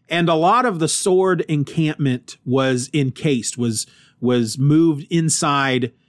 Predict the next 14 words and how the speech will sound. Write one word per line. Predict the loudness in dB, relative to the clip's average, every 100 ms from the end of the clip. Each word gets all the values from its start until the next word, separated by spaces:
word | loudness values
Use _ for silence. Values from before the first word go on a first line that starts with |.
| _ -4
the | -2
hex. | 0 0 -2 -6 -6 -6 _ _ _ -6
And | -2 0
everything | 0 -2 0 0 0 0
within | 0 0 0 0
the, | 0 -2 -2
within | 0 0 0 0
the | 0
sword | 0 2 2
encampment | 0 -2 -2 -2 -2 -4 -4 -12 _ -8
turned | -2 0
into | 2 2 0
a |
circus. | 0 -2 -2 -8 -10